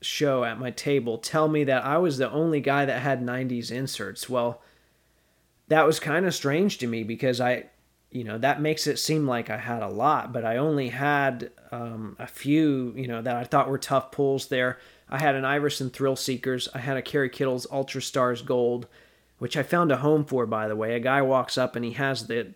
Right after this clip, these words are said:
Kerry Kittles Ultra Stars, a Kerry Kittles Titanium. So I knew I, you know, like, all right, I'm gonna make sure this guy gets it somehow, some way.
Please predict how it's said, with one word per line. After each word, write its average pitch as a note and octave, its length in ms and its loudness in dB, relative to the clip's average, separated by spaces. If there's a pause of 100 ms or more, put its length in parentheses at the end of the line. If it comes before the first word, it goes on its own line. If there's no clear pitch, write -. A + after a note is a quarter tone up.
Kerry C#3 260 2
Kittles C3 320 0
Ultra B2+ 320 -4
Stars, B2+ 380 0
a A#2 40 -6
Kerry C3+ 300 -2
Kittles B2+ 300 -4
Titanium. B2 720 -2
So A2 360 -4 (580)
I D3 120 2
knew F3 240 8
I, B2+ 340 2
you D3 140 -2
know, A2 220 -6
like, A#2 240 -4
all B2+ 100 0
right, A#2 200 -2
I'm B2+ 140 -4
gonna C3+ 200 -2
make C#3 480 0
sure D3 240 2
this B2 200 -2
guy A#2 200 0
gets A2+ 340 -4
it G#2+ 140 -6
somehow, A#2 440 -4
some B2 300 -4
way. G#2+ 320 -8